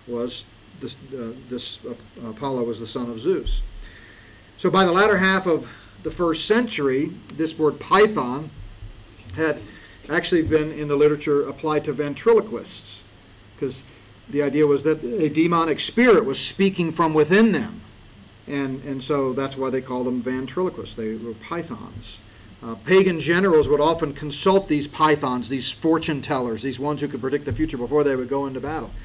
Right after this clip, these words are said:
"Tell us how we're gonna do. What, what should we do? How, how are we gonna fare in this battle?"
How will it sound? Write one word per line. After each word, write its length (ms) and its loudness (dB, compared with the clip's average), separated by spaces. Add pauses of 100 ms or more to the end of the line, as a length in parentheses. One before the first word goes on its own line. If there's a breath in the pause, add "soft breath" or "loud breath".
(300 loud breath)
"Tell 160 0
us 120 -2
how 160 4
we're 120 6
gonna 180 0
do. 280 2
What, 200 -2
what 300 -4
should 160 -12
we 140 -2
do? 380 0 (320 loud breath)
How, 220 -2
how 220 0
are 20 4
we 100 4
gonna 160 -2
fare 440 4
in 120 -2
this 280 -6 (480 loud breath)
battle?" 440 -4